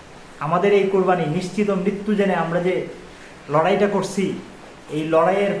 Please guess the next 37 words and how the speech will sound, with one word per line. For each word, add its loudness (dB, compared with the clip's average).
ফলে 4
যে 2
হাসিনা 0
ভাগছে -2
এবং -2
বিগত -2
ষোলো 0
বছর -2
যারা 0
হাসিনার -4
জুলুম -2
আর -2
নির্যাতন -4
নিষ্পেষণের -6
শিকার -2
এবং 0
যারা 0
চেষ্টা -4
করছে -2
ষোলো 0
বছর 0
ধরে, -2
কাউকে 2
অব-, 0
অবহেলা 0
করবেন -4
না। -8
সবাই, 2
সবার 2
অবদান 2
আছে, -6
সমান -2
অবদান। 0
আমরা 0
সেই 0
দুই 2
হাজার 4